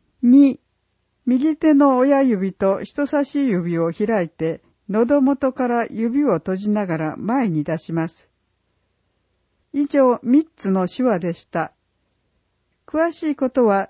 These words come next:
障害福祉課。電話番号は零九五二二五の七四零一。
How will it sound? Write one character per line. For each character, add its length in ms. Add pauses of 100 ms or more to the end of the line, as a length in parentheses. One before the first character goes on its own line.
障 400
害 260
福 260
祉 200
課。 240 (840)
電 180
話 160
番 200
号 240
は 260 (180)
零 240
九 260
五 300
二 360 (160)
二 300
五 220
の 320
七 400
四 340
零 300
一。 400